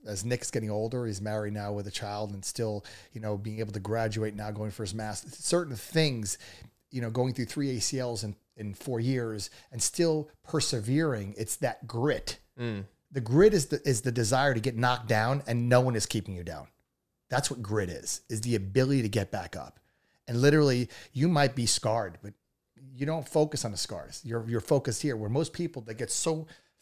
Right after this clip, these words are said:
Speaker 1: focused on the scars and the cuts that they become victims.
Speaker 2: Mm.
Speaker 1: The victim mentality is the barrier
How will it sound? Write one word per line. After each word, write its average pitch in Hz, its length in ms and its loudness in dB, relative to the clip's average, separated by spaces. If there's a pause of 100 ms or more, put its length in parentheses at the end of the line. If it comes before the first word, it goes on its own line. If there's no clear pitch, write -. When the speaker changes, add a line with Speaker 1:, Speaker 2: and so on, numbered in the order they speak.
Speaker 1:
focused 156 320 -2
on 120 80 -4
the 107 80 -6
scars 143 420 0
and 110 80 -8
the 104 60 -12
cuts - 460 -4 (400)
that 127 160 -6
they 147 80 -2
become 127 400 -6
victims. 131 580 -6 (340)
Speaker 2:
Mm. 110 420 -6 (160)
Speaker 1:
The 120 80 -10
victim 190 320 0
mentality 143 800 -2 (360)
is 127 180 -2
the 120 100 0
barrier 123 640 -2